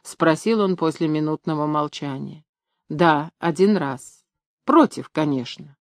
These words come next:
Разумеется. Моя позиция известна". "Так. И многие члены комиссии стоят на этой позиции?" "Не очень. Человек пять-шесть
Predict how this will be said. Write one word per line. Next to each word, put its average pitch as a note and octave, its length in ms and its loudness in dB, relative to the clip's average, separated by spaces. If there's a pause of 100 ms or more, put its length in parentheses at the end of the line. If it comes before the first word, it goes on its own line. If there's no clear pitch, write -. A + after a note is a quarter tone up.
(280)
Разумеется. D3 800 -4 (360)
Моя D#3+ 340 4
позиция G3+ 640 2
известна". D#3 640 -2 (640)
"Так. D3+ 460 2 (880)
И F#3 120 10
многие A#3 540 6
члены D#3 420 -2
комиссии D#3 640 -2
стоят D#3 480 0
на D3+ 160 -2
этой D3+ 220 -2
позиции?" D3 880 -4 (500)
"Не D4+ 200 4
очень. C#3+ 480 0 (540)
Человек C#4+ 460 4
пять-шесть - 960 0